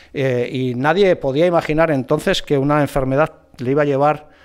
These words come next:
a la muerte de esta manera tan, tan fulminante, aunque hay que decir que su padre murió exactamente de la misma enfermedad. Por lo tanto, alguna de las anécdotas que podría contar, eh, de Martin,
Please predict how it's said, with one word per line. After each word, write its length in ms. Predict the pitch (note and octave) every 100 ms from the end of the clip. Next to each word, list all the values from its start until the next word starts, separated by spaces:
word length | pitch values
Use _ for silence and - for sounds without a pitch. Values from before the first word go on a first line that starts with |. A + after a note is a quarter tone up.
| - -
a 100 | A#2+
la 120 | B2
muerte 280 | C3+ D#3 D#3
de 120 | C3
esta 180 | - C#3+
manera 340 | C#3 C#3+ C#3+
tan, 380 | B2+ C3+ B2+ A#2
tan 180 | - C3
fulminante, 540 | - C#3 C3 C#3+ D3+
aunque 340 | D3 A#2+ C3 C3
hay 140 | A#2 C3
que 100 | C#3+
decir 260 | B2+ -
que 120 | -
su 160 | - A#2+
padre 240 | - C3+
murió 240 | C3+ B2+ C3
exactamente 440 | - B2+ B2 C#3
de 120 | D3
la 80 | B2
misma 480 | B2 B2+ B2 A#2 G#2+
enfermedad. 640 | - A2+ - G#2 G#2+ A2 F#2+ - - - - - - -
Por 120 | C3
lo 80 | C#3
tanto, 540 | F3+ F#3+ G3+ G3+ - - F3+ -
alguna 360 | D3 D3+ F3+ F#3+
de 60 |
las 180 | F3+ E3+
anécdotas 540 | E3 F3 E3+ F3 F3
que 140 | - C#3+
podría 260 | D3+ D#3+
contar, 560 | D#3+ D3 C3+ D#3+ D3 - - - - - -
eh, 220 | C#3+ C#3+
de 140 | C3+
Martin, 680 | C#3 E3 F3 F3+ F#3+ E3 -